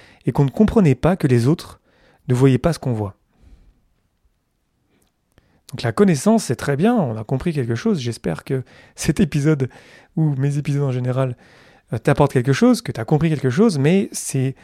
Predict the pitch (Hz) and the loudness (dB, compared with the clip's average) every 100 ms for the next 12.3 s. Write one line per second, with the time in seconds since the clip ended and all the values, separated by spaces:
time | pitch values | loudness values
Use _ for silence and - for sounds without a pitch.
0 | - _ - 123 135 _ _ - 254 240 | -20 _ -6 -4 -6 _ _ -4 0 0
1 | 180 _ - 208 - - _ 196 185 143 | -4 _ 2 2 2 -12 _ 2 4 4
2 | 131 180 208 - - _ _ - 139 151 | 2 2 2 -4 -10 _ _ 0 2 4
3 | 180 143 190 - 147 127 - 160 160 _ | 2 2 -2 -2 -2 -2 -2 -2 -2 _
4 | _ _ 135 139 - 120 131 151 - _ | _ _ -4 -2 -2 -2 -2 -4 -14 _
5 | _ _ _ _ _ _ 147 - 98 - | _ _ _ _ _ _ -6 -4 -8 -14
6 | _ _ _ _ _ _ _ _ _ _ | _ _ _ _ _ _ _ _ _ _
7 | _ _ 139 185 196 160 139 127 - 143 | _ _ 4 4 6 2 2 2 2 4
8 | 226 185 139 123 131 135 - 139 127 131 | 4 4 -2 0 0 0 0 2 2 2
9 | 175 165 - 123 117 202 208 - - _ | 2 2 2 0 0 2 2 0 -16 _
10 | _ _ _ _ _ _ _ _ _ - | _ _ _ _ _ _ _ _ _ -18
11 | - - 139 127 117 110 104 131 135 143 | -6 0 2 2 2 0 -4 -2 -2 0
12 | 180 226 117 | 2 2 0